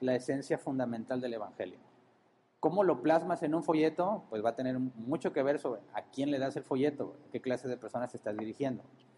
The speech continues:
Pero esa es la esencia que todo acto de evangelismo debe de tener. El pecado,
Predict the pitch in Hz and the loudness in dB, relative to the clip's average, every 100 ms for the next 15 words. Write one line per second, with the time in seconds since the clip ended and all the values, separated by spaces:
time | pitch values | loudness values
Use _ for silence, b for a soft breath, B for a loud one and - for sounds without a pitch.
0 | _ _ _ 127 127 151 135 127 147 139 | _ _ _ 0 2 2 0 0 -2 -2
1 | 156 135 117 - - 147 160 165 170 165 | -2 0 -4 -6 2 6 6 6 4 4
2 | 170 165 - _ _ _ _ _ - 131 | 4 -2 -14 _ _ _ _ _ 4 6
3 | 147 - 160 139 131 127 127 120 143 151 | 6 2 0 2 2 2 2 2 2 2
4 | 151 120 120 113 110 95 95 95 - _ | 0 0 0 -2 -4 -6 -8 -10 -14 _
5 | _ _ _ _ 113 113 120 - 156 185 | _ _ _ _ -6 -4 2 8 8 8
6 | 220 | 2